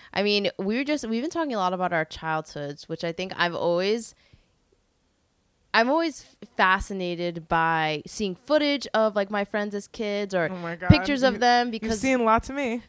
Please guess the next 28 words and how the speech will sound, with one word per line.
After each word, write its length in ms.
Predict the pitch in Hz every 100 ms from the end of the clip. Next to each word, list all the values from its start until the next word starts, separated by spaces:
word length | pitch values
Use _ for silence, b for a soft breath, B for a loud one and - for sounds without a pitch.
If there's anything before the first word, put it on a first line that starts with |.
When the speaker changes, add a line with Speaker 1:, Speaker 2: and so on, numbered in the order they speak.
| 202
Speaker 1:
because 440 | 233 - 240 214
it's 140 | 208 -
like 280 | 202 185
you 200 | 214 214
can, 300 | 220 240 220 -
we, 340 | 190 226 233
we 340 | - 190 226 240
are 80 |
kind 160 | 240 254
of 80 | 226
set 320 | - 208 190
in 100 | 190
who 160 | 180 185
we 160 | 180 170
are. 400 | 160 165 170 156
That's 260 | 160 160
my 160 | 156 151
sort 300 | - 180 185
of 60 |
theory. 480 | - 214 214 220 -
So 480 | - - - 180 175 -
early, 540 | 160 151 226 311 349
like, 140 | 190 208
we 100 | 349
change, 540 | - 233 180 175 165
of 140 | 170
course, 500 | - 151 139 160 - -
but 300 | 156 139